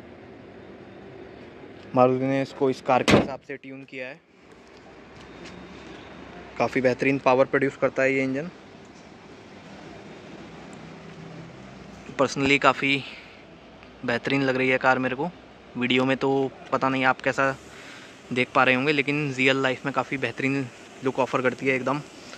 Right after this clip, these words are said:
अर्बन लुक आ रहा है, एकदम boxy। एक Branco आती है, Bronco करके,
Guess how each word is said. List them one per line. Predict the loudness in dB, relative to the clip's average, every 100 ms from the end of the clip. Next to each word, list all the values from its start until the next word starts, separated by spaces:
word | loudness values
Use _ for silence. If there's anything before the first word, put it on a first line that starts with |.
| -18 -18 -2
अर्बन | 2 4 4
लुक | 2 4
आ | 4
रहा | 4
है, | 2
एकदम | -2 -6
boxy। | -2 -2 -2 -6 -8 -8 -20 -20 -20 -18 -18 -18 -18 0
एक | 2 2
Branco | 6 6 6 6 8
आती | 8 6 2
है, |
Bronco | 2 2 0 0
करके, | 0 -2 -2